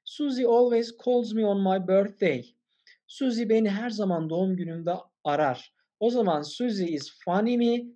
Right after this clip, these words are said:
yoksa thoughtful mu? Yani komik mi, düşünceli mi? E, tabii ki thoughtful arkadaşlar. Düşünceli bir kızmış Susie.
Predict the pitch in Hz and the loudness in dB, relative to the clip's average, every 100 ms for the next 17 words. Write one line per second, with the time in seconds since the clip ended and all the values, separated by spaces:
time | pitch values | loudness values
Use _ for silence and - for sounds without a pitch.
0 | - 202 196 208 208 214 _ _ 208 208 | -2 -2 0 -2 -2 -6 _ _ 4 4
1 | 196 165 135 127 147 175 151 127 120 _ | 2 -6 -4 -4 -2 0 0 -4 -8 _
2 | - 226 226 220 226 208 185 202 185 185 | -4 0 2 0 -2 -4 -4 -2 0 0
3 | 143 120 127 135 202 147 131 175 208 202 | 0 -6 -10 -8 -6 -6 -4 -2 -2 -4
4 | _ _ _ - 240 277 247 185 160 156 | _ _ _ -2 0 0 0 2 4 4
5 | 180 147 - 127 131 135 - 160 160 170 | 0 0 -2 -4 -6 -12 -8 -6 -4 -2
6 | 214 190 165 135 127 120 - 123 147 214 | -2 -2 -4 -6 -8 -10 -14 -6 0 0